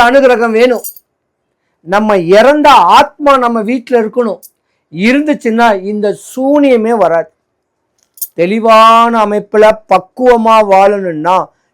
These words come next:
தான் குலதெய்வத்தை வேண்டுங்க. உங்க அப்பாவுடைய அப்பா இருந்தார்னா, அப்பா இறந்துட்டார்னா, அவரை நினைங்க, முன்னோரை நினைங்க. முன்னோருக்கு ஒரு சாந்தி கொடுங்க, இல்லாதவனுக்கு வஸ்திரம் தானம் கொடுங்க,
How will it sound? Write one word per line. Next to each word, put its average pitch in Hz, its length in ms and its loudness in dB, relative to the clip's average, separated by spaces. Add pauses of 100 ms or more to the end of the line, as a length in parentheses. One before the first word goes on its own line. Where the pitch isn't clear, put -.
(160)
தான் 170 220 2 (100)
குலதெய்வத்தை 196 720 0
வேண்டுங்க. 151 400 -8 (920)
உங்க 247 400 2 (220)
அப்பாவுடைய 269 720 4 (100)
அப்பா 240 300 2 (260)
இருந்தார்னா, 233 640 2 (160)
அப்பா 247 280 0 (160)
இறந்துட்டார்னா, 226 580 0 (100)
அவரை 254 220 0 (100)
நினைங்க, 208 300 -8 (600)
முன்னோரை 233 680 -2 (100)
நினைங்க. 196 320 -6 (540)
முன்னோருக்கு 202 720 -6
ஒரு 170 120 -6
சாந்தி 185 440 -4
கொடுங்க, 160 540 -6 (260)
இல்லாதவனுக்கு 208 1080 -2
வஸ்திரம் 226 460 -4
தானம் 190 320 -4
கொடுங்க, 156 500 -10